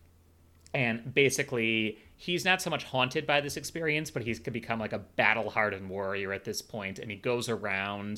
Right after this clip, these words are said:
to, like, save teens who are caught up in shark battles and shark attacks and that sort of thing, too. And then one day, he comes across a shark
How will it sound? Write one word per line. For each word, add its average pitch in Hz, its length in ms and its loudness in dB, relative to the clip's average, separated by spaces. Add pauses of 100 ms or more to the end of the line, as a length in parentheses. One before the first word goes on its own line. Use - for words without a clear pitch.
to, - 120 -8
like, 98 280 -2
save 113 640 -2
teens 110 800 -6
who 110 180 -4
are 92 580 0 (760)
caught 127 340 6
up 110 220 2
in 101 200 -6
shark 101 420 0
battles 98 440 -4
and 101 100 -10
shark 104 260 0
attacks 92 380 -4
and 104 100 -10
that 95 160 -6
sort 95 160 -6
of 90 100 -8
thing, 92 260 -8
too. 92 500 -6 (300)
And 98 180 -4
then 98 200 0 (180)
one 113 260 0
day, 104 460 4
he 95 580 -8
comes 135 240 -6
across 123 300 -2
a 113 40 -10
shark 101 600 0